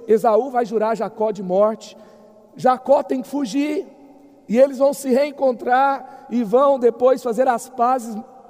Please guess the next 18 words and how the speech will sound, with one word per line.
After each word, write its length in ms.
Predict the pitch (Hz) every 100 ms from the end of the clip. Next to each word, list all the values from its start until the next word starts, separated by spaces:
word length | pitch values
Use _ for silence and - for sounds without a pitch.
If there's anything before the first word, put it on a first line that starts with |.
| -
muito 260 | 214 311 -
tempo 240 | 262 262
depois 360 | 233 - 226 214
da 100 | 214
morte 540 | 185 202 202 - - - -
de 60 |
seus 220 | - 185 -
pais. 600 | - 123 - - - _ _ _ _ _ _ _ _ _ _ _ _ _ _ _ _ _ _
É 80 | 180
tão 200 | 190 302
difícil, 560 | 277 - 269 226 - -
porque 560 | 190 175 247 240 175 - - - - - - _ - - -
o 100 | 214
que 140 | 330
tá 180 | 339 330
em 80 | 311
jogo 340 | 262 302 254
aqui 480 | 247 - 311 277